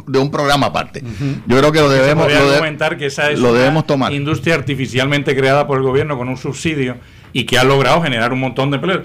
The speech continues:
Speaker 2: Pero ¿son los subsidios realmente la,
Speaker 1: Bueno,
Speaker 2: el
Speaker 1: pero
Speaker 2: camino a nuestro
Speaker 1: yo creo,
Speaker 2: way
Speaker 1: como,
Speaker 2: out?
Speaker 1: como dije, vamos a, vamos a
Speaker 2: Otro
Speaker 1: tocar
Speaker 2: tema,
Speaker 1: ese tema,
Speaker 2: otro
Speaker 1: otro, eh,
Speaker 2: tema.
Speaker 1: otro tema, pero sí, vamos, la, la agricultura es una cosa importante.
Speaker 2: Una
Speaker 1: Seguimos
Speaker 2: cosa
Speaker 1: con la
Speaker 2: importante.
Speaker 1: próxima llamada.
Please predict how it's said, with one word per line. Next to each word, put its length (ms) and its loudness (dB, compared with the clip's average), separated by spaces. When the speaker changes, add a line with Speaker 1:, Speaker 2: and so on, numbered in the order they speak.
Speaker 2:
Pero 220 0
¿son 220 0
los 120 2
subsidios 520 0
realmente 500 -2
la, 540 0
Speaker 1:
Bueno, 220 4
Speaker 2:
el 40 0
Speaker 1:
pero 140 2
Speaker 2:
camino 240 0
a 40 -2
nuestro 280 0
Speaker 1:
yo 40 6
creo, 120 4
Speaker 2:
way 80 2
Speaker 1:
como, 100 2
Speaker 2:
out? 100 -2
Speaker 1:
como 180 2
dije, 200 2
vamos 280 2
a, 120 0
vamos 280 0
a 120 4
Speaker 2:
Otro 60 -2
Speaker 1:
tocar 220 2
Speaker 2:
tema, 60 4
Speaker 1:
ese 160 2
tema, 140 0
Speaker 2:
otro 100 2
Speaker 1:
otro, 160 -2
eh, 60 2
Speaker 2:
tema. 140 2
Speaker 1:
otro 140 -2
tema, 200 2
pero 160 2
sí, 280 0
vamos, 280 0
la, 240 0
la 120 0
agricultura 420 2
es 60 2
una 120 0
cosa 140 -4
importante. 320 -4
Speaker 2:
Una 80 -4
Speaker 1:
Seguimos 320 0
Speaker 2:
cosa 40 -2
Speaker 1:
con 100 0
la 60 0
Speaker 2:
importante. 260 -4
Speaker 1:
próxima 120 -4
llamada. 460 -4